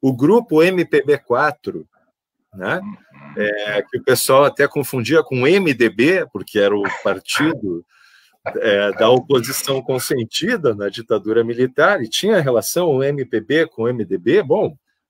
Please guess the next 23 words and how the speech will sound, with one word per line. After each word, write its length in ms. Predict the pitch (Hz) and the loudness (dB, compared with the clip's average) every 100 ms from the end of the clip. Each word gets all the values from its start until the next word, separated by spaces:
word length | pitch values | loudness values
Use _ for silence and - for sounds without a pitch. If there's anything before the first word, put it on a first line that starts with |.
| - | -16
no 80 | |
caso 280 | 90 107 113 | -2 0 0
do 80 | 104 | -2
Milton 340 | 104 143 135 | -2 -2 -2
Nascimento, 580 | 113 101 113 104 165 - | -6 -6 -6 -4 -4 -4
sim, 380 | - - 202 196 | -8 -2 0 0
teve, 480 | - 123 185 180 101 | 0 2 4 2 2
orgânica, 800 | 104 107 - 202 226 120 87 90 | 0 0 2 2 4 0 -4 -14
inclusive, 840 | 92 _ 110 87 131 214 160 135 - _ _ - - | -16 _ -12 -8 -6 -6 -6 -12 -16 _ _ -20 -4
né? 260 | 110 185 196 _ _ _ - | -2 -2 -4 _ _ _ -8
No 120 | 113 | -2
contexto 460 | 139 120 123 139 | 0 0 0 -2
do 60 | 147 | -4
final 320 | - 120 131 | -6 0 2
da 100 | 135 | 2
ditadura 600 | 120 117 127 98 120 196 | -2 0 0 0 -2 0
até 320 | 208 175 170 214 220 - | 0 0 2 4 2 0
a 380 | 151 160 - 170 | -2 -2 -2 0
eleição 480 | 151 156 156 - 147 | 0 0 -4 -4 -4
do 100 | 170 | -6
Tancredo 500 | 170 175 160 156 190 | -8 -8 -2 -4 -2
Neves, 720 | 175 151 208 120 87 85 - - | -4 0 -2 -4 -16 -16 -16 -14
né? 240 | 90 151 | -8 -8